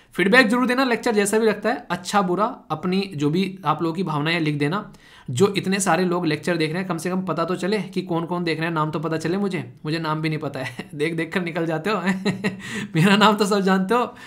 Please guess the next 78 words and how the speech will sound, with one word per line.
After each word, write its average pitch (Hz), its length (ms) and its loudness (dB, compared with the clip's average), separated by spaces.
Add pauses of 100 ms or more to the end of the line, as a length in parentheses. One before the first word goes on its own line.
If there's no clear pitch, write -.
(160)
वीर 185 240 6
भाई, 196 220 4
वीर 185 200 6
भाई, 208 340 2
वीर 175 220 4
भाई 175 200 2
को 170 100 0
अपना 180 180 2
भी 180 100 2
नाम 180 180 2
बता 160 200 0
दिया 160 140 2
करो 180 120 2
मेरे 180 180 4
भाई 151 240 2
और 160 140 2
बहनों। 160 500 2 (260)
<laughs> - 380 -16
कम 175 100 0
से 185 140 2
कम 214 140 6
आंसर 190 300 6
तो 180 140 2
दे 160 140 2
दिया 156 160 4
करो, 190 320 0 (260)
गुड 185 120 6
मॉर्निंग 190 300 6
ही 208 60 4
लिख 196 160 6
दिया 175 120 4
करो, 208 140 4
मुझे 202 160 4
पता 190 220 0
तो 190 100 2
रहेगी 208 220 4
कौन 190 220 4
कौन 190 140 6
है। 185 800 2
<laughs> 208 420 -4
पता 165 120 -2
ही 165 80 -2
नहीं 165 100 -2
चलता 147 260 0
है 139 80 -2
कौन 135 160 -4
कौन 131 160 -8
है, 131 60 -6
ठीक 196 120 2
है? 202 120 0 (320)
अच्छे 196 200 2
से 208 120 6
एंजॉय 196 200 6
करेंगे, 190 260 2
शानदार 175 380 2
लेक्चर 165 260 0
आएगा, 165 160 2
रियलिटी 180 440 6
में 180 120 2
कह 160 60 2
रहा 170 100 2
हूँ, 185 80 -4
प्रॉमिस 165 280 0
कर 156 120 -4
रहा 170 100 0
हूँ, 165 60 -2
मजा 147 180 2
आएगा 127 160 -4
सुनकर। 131 320 -8
नहीं 151 280 -2
आए 151 120 0
तो 151 100 -2
बताना 135 300 -2
फिर 127 120 -6
बाद 123 200 -4
में, 123 100 -4
ठीक 185 120 0
है? 214 80 0